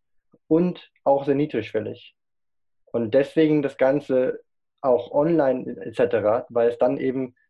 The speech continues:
sehr skalierbar mit sehr geringen Kosten für viele Menschen verfügbar ist. Ähm, und genau, da haben wir ganz am Anfang mal überlegt,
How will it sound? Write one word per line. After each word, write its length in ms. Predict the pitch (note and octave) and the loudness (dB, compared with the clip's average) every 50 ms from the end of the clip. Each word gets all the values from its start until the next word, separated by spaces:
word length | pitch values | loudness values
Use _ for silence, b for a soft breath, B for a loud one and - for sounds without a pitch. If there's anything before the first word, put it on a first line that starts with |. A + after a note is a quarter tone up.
| _ | _
sehr 200 | _ - C3+ C3+ C3+ | _ -2 0 0 0
skalierbar 520 | - - D#3+ D#3+ C3+ D3 D#3+ D#3 D3+ C3+ | 0 0 0 2 4 2 2 4 2 2
mit 160 | B2+ A#2+ A#2+ | 0 -2 -4
sehr 160 | B2 B2+ B2+ | -4 -4 -4
geringen 360 | A#2+ B2 A#2+ A#2 B2+ B2+ B2 A2+ | -2 -2 -2 -2 -2 -2 -4 0
Kosten 500 | - C3 C3 - - - - A#2+ A#2+ A2+ | 2 2 2 0 -2 -8 -8 -6 -6 -8
für 140 | - A#2 | -8 -10
viele 260 | A2 - B2+ A#2 B2 A#2 | -8 -8 -6 -6 -4 -2
Menschen 320 | A2+ G#2+ A2 A2 - A2+ | -2 -2 -4 -4 -8 -10
verfügbar 520 | A#2 G#2 - C3 B2 - _ - G2+ G#2 | -10 -10 -10 -10 -14 -8 _ -4 -4 -4
ist. 260 | G#2 A#2 - - _ _ _ _ _ _ _ _ _ _ _ - | -4 -8 -10 -16 _ _ _ _ _ _ _ _ _ _ _ 0
Ähm, 540 | A2 G#2+ G#2 G#2 G#2 G#2 G#2 A2 A2 - - _ _ _ | 2 2 2 2 0 -4 -6 -8 -10 -16 -20 _ _ _
und 500 | - - A2 G#2+ G#2 G#2 G#2 G#2 G2+ G#2 - - - - _ _ _ _ _ _ _ _ _ _ _ _ _ _ _ _ _ - - B2+ B2 - | -4 -2 -2 0 -2 -2 -4 -6 -8 -10 -14 -20 -20 -20 _ _ _ _ _ _ _ _ _ _ _ _ _ _ _ _ _ -20 -20 -20 -10 -4
genau, 500 | - C3+ B2 G#2+ G2 G2 G2+ G#2 G#2 G#2 - | -2 0 2 2 2 0 0 -2 -6 -6 -4
da 120 | - A2+ A#2 | -2 -2 0
haben 140 | B2+ C3 | 0 0
wir 60 | B2 A#2+ | 0 2
ganz 240 | B2 C3+ D3+ - | 2 2 0 0
am 120 | D3 C3+ - | -2 -4 -2
Anfang 640 | - C3+ D3+ D3+ - - C3+ C3+ C3+ C#3+ D3 D3 - _ _ _ _ _ _ _ _ _ - | -2 -2 -2 -2 0 0 0 0 0 -2 -6 -8 -12 _ _ _ _ _ _ _ _ _ -6
mal 220 | B2 B2 B2 B2 | -2 -2 0 0
überlegt, 680 | A#2 B2+ B2 A#2+ A#2+ B2+ B2+ B2+ B2+ - - _ _ | 2 2 2 2 2 0 -2 -2 -4 -8 -16 _ _